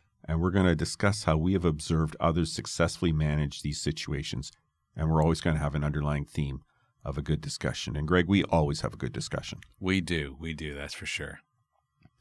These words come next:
Speaker 1: So marking the moment. Many of us have had experiences in both our professional and personal lives where we have had to deal with failure, disappointment, loss, and perhaps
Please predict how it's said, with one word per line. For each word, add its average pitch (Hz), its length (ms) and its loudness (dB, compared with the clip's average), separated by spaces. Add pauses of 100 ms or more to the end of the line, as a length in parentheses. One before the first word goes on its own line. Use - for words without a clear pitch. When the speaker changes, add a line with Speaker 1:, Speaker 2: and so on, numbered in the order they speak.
(320)
Speaker 1:
So 98 200 8
marking 95 340 8
the 90 80 8
moment. 78 360 4 (1040)
Many 113 280 8
of 104 120 8
us 101 180 6
have 80 140 4
had 85 260 6
experiences 82 640 2
in 80 80 6
both 80 220 2
our 73 80 2
professional - 640 2
and 82 100 2
personal 95 460 2
lives 76 480 0 (240)
where 85 160 2
we 82 160 4
have 78 140 0
had 87 200 2
to 82 80 0
deal 80 240 2
with 73 160 -2
failure, 87 500 2 (600)
disappointment, 78 720 2 (400)
loss, 82 600 4
and 85 140 0
perhaps 76 460 0